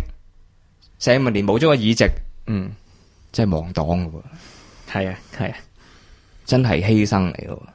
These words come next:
Speaker 2: 嗯。
Speaker 1: 係嘛？如果教主辭職，真係一個犧牲嚟㗎喎。
Speaker 2: 係啊，係啊。
Speaker 1: 犧牲咗粒粒錢。
Speaker 2: 都係忙嘅，都係忙。
Speaker 1: 犧牲咗，犧牲咗阿偉樂兄，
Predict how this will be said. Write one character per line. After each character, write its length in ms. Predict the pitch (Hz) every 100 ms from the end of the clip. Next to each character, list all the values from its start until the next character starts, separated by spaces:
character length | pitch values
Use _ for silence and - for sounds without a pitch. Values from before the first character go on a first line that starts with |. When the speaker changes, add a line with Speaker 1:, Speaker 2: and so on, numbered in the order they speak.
| _
Speaker 2:
嗯。 540 | 110 104 98 95 92 87 - _ _ _ _ _ _
Speaker 1:
係 100 | 98
嘛？ 240 | 85 80 - _ _ -
如 80 |
果 100 | 156 190
教 260 | 156 139 139
主 160 | 139 120 120 165 - - - - - - _ _ _ _ _ _ _ _
辭 200 | - - 101
職， 240 | 104 165 165 - - - - - - - _ _ _ _ _ _ _ _ _ _ _ _ _ _ - _ - - - - -
真 140 | 147
係 80 | 123
一 40 |
個 100 | 113
犧 240 | 101 110 107
牲 200 | 98 92
嚟 60 |
㗎 100 | - - - - - - - - - - - - - - - -
喎。 20 |
Speaker 2:
係 200 | - 110 107
啊， 80 |
係 60 | 107
啊。 20 |
Speaker 1:
犧 140 | 101 139
牲 180 | 143
咗 140 | 123 113
粒 240 | 123 123
粒 60 | 113
錢。 380 | - - - - - -
Speaker 2:
都 60 | 135
係 100 | 107
忙 340 | 92 82 92
嘅， 80 | 98
都 80 | 104
係 120 | 101
忙。 320 | 87 82 90 95
Speaker 1:
犧 120 | 160
牲 220 | - 165
咗， 260 | 123 127 156 - 190 196 -
犧 140 | 160
牲 20 |
咗 80 | 143
阿 240 | 139 131 120
偉 180 | 113 117
樂 180 | 113 127
兄， 240 | 135 135